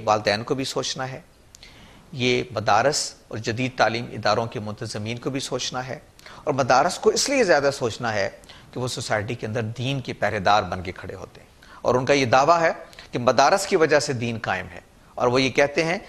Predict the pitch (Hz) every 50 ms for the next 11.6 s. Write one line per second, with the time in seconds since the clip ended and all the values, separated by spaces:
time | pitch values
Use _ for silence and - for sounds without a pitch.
0 | - - - 156 127 110 110 135 147 170 170 151 - 147 - - - 190 180 180
1 | 160 143 131 117 110 107 101 98 95 92 95 101 - - - 101 - - - -
2 | - - - _ - - - - - - 123 107 113 127 131 139 139 135 135 131
3 | 131 - - - - - - 190 180 175 - 165 143 135 135 131 - 143 131 139
4 | 147 - - - - - 185 - - 214 196 196 - 180 160 - - 120 127 -
5 | - 147 - - - - - - - - - 139 139 135 131 117 120 117 127 143
6 | 143 - - - 196 208 233 233 233 - - - 170 175 156 175 180 165 170 175
7 | 165 160 151 147 147 143 156 - - _ _ _ - _ _ _ - - - -
8 | - 143 - - 160 165 180 156 127 123 120 135 160 156 135 120 107 104 107 120
9 | 127 - - 127 113 113 110 113 117 - 160 - 214 170 127 135 127 127 151 185
10 | 165 180 175 165 151 135 139 143 156 135 143 139 131 120 131 123 120 113 - 117
11 | 113 107 104 - - 104 98 95 92 82 78